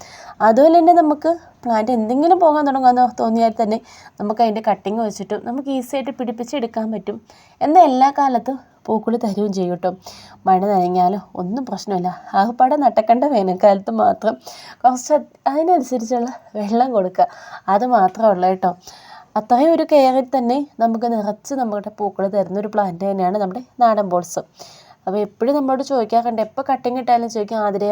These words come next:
റൂട്ടഡ് പ്ലാന്റ് ഉണ്ടോ? ആരെങ്കിലും ഉണ്ടോ? ഉണ്ടോ? ഉണ്ടെങ്കിൽ പറയണം കേട്ടോ" എന്ന്. അപ്പോൾ ഇപ്പം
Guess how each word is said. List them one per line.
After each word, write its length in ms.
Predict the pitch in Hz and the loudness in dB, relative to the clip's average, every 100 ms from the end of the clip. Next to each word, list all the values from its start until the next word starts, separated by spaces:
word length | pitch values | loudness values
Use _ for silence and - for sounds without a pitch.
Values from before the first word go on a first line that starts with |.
| 214 | -2
റൂട്ടഡ് 320 | 208 202 202 | -2 0 0
പ്ലാന്റ് 260 | 220 214 240 | 2 0 0
ഉണ്ടോ? 160 | 214 208 208 | -4 2 4
ആരെങ്കിലും 580 | 196 196 196 196 214 233 | 4 0 -8 -6 -4 -2
ഉണ്ടോ? 220 | 226 185 196 220 220 | 0 0 2 0 -2
ഉണ്ടോ? 220 | 196 190 220 - - - - 233 | -6 -12 -12 -16 -18 -16 0 2
ഉണ്ടെങ്കിൽ 320 | 240 233 233 | 4 2 0
പറയണം 260 | 254 240 202 | 0 2 0
കേട്ടോ" 160 | 196 202 | 2 2
എന്ന്. 120 | 190 180 - - | 2 -4 -12 -12
അപ്പോൾ 140 | 208 214 | -8 -6
ഇപ്പം 220 | - | 4